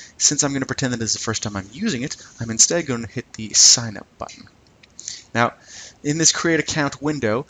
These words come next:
the system is asking me for a name, username, email, and password.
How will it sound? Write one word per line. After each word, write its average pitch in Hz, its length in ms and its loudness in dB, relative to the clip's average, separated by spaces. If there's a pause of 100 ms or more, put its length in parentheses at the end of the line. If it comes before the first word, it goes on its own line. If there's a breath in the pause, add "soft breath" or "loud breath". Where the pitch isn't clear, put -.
(160 loud breath)
the - 80 0
system - 240 4
is 135 100 0
asking 135 320 0
me 123 60 -4
for 104 340 -2
a 104 140 -4
name, 139 480 -6 (160)
username, 123 600 -4 (160)
email, 117 480 -2
and 104 280 -8
password. - 600 -8